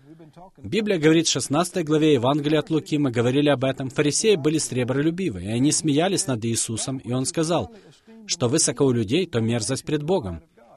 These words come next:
Когда вы возрастаете, ваши приоритеты меняются. И вы начинаете понимать, вместо того, чтобы просто тратить все на себя, Царство Божье является очень важным. Если в финансовом и материальном плане вы поставите Царство Божье на первое место,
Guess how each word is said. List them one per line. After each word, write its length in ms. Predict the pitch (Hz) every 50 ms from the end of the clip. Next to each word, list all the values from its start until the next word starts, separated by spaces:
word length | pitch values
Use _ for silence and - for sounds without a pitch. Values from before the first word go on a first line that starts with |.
| _ _ _ _ _ _ _ _ _ - - -
Когда 280 | - 120 117 135 175
вы 120 | 202 202 180
возрастаете, 720 | 160 143 107 135 131 - - - 170 202 185 - - 101
ваши 320 | 90 101 131 151 - - 113
приоритеты 640 | - 139 135 123 113 113 - - 107 101 - 123
меняются. 640 | 131 151 180 196 165 117 92 82 - - 80 78 - _ 147 151 - - - - - -
И 80 | - 117
вы 120 | 120 165
начинаете 560 | 190 175 165 - 123 117 117 117 117 - - -
понимать, 480 | - 151 160 170 180 165 123 95 - 101
вместо 320 | 117 139 143 - - 143
того, 200 | - 156 156 160
чтобы 280 | - - 160 143 139 131
просто 360 | - 160 175 165 - 160 139
тратить 440 | - 147 143 170 185 180 - - -
все 240 | - - 147 147
на 80 | 139 127
себя, 360 | - - 123 101 110 151 190 -
Царство 560 | - - - - 156 202 202 - - 170 139
Божье 380 | 113 113 117 113 104 131 127
является 840 | 110 107 117 101 104 113 120 123 120 117 113 110 - - 127 120 - - - -
очень 420 | 117 117 110 104 - - 123 131 131
важным. 520 | 135 185 196 165 107 90 98 95 87 82 - _ _ - 226 220 _ _ _ 269 277 262 175 131 _ _ _ _ _ _ 160 160 151
Если 400 | 131 110 107 139 151 - - 143
в 60 | - -
финансовом 580 | - 135 135 151 180 196 - - 123 120 113
и 160 | - - 123
материальном 560 | 127 127 123 - 139 131 151 160 160 151 143 135
плане 340 | - 143 151 170 170 135
вы 100 | 110 117
поставите 500 | - - 123 - - 147 151 143 - 139
Царство 420 | - - 156 165 156 - - 151 139
Божье 280 | 120 139 143 117 120
на 100 | 117 120
первое 360 | - - 147 139 120 117 110 107
место, 500 | 107 117 175 196 - - - 104 117